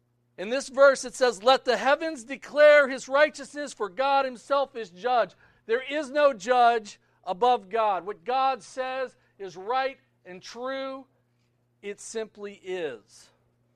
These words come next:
Selah. We should rest and recognize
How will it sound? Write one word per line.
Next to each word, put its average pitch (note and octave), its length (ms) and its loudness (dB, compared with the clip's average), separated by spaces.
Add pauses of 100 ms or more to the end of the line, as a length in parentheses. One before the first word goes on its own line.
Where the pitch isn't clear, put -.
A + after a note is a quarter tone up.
(2000)
Selah. C3+ 600 -14 (420)
We C3 140 -20
should G#2 240 -20
rest C#3+ 580 -12 (880)
and G#2+ 180 -20
recognize A#2+ 960 -16